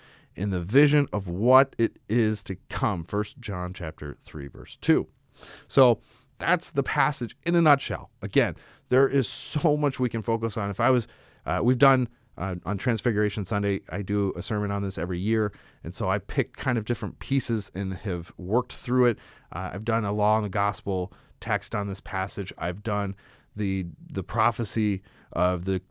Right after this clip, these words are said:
death of Jesus Christ, of the resurrection. I've talked about his glorious appearances. All of these things are, are, you know, things to kind of mull around in our minds. There's a lot happening in this passage,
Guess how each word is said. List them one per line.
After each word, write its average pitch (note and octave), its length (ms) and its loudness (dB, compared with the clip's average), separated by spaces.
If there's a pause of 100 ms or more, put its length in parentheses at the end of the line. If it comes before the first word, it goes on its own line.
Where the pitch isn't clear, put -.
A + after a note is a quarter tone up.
(140)
death G#2+ 280 2
of G#2 100 -2
Jesus F#2+ 320 -4
Christ, G2 360 -4
of E2+ 40 -8
the F#2+ 80 -2
resurrection. G2 580 -2
I've F2+ 120 -4
talked G2 320 -2
about F#2 380 -2
his F2+ 220 -2
glorious G#2 840 0
appearances. A#2+ 840 0 (760)
All E3 220 6
of D3+ 100 4
these B2 220 4
things G#2+ 280 0 (120)
are, G#2 260 2
are, G2 280 0 (140)
you B2 140 -2
know, F2 260 -2
things C3+ 340 0
to A2+ 180 -2
kind A2 200 -2
of G2 140 -2
mull A2 380 2
around G#2 260 0
in F#2+ 120 -2
our F2+ 120 -2
minds. E2+ 340 -6
There's G#2 220 0
a G2+ 60 0
lot G#2 440 0 (140)
happening G#2 640 -2
in E2+ 80 -6
this D#2+ 120 -8
passage, - 560 -6